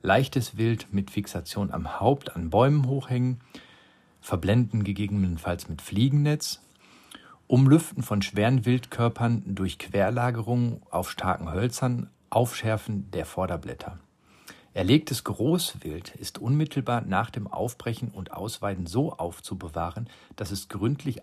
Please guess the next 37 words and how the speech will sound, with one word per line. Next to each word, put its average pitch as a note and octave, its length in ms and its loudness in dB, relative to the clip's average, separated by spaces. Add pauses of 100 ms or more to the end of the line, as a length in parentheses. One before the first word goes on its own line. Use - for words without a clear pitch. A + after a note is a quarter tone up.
auskühlen C#3 680 -4
und G#2 160 -8
in F#2+ 100 -6
den F2 160 -4
Körperhöhlen B2 680 -2
abtrocknen - 720 -6
kann. - 240 -14 (560)
Kleinwild D3+ 640 2
ist - 340 -12
unmittelbar B2 540 0
nach F#2 320 2
dem C#3 160 0
Erlegen G2 360 -2
so G#2 280 -4
aufzubewahren, B2 920 -4 (280)
dass F#2 140 -6
es F#2+ 120 -6
gründlich F#2+ 540 -2
auskühlen F2 640 -8
kann. - 220 -14 (320)
Enthäuten C#3 440 2
und A2 100 -2
Zerlegen G#2 520 -2
am G2 140 -4
Erlegungsort B2 720 -2
ist - 200 -14
nur F#2+ 120 -4
dann B2 320 2
zulässig, D#3 680 -4 (340)
wenn G#2+ 100 0
der G#2 100 0
Transport G#2+ 640 -4
sonst G2 460 -4
nicht A#2 220 -6
anders G2 320 -6
möglich - 520 -8
ist. - 240 -18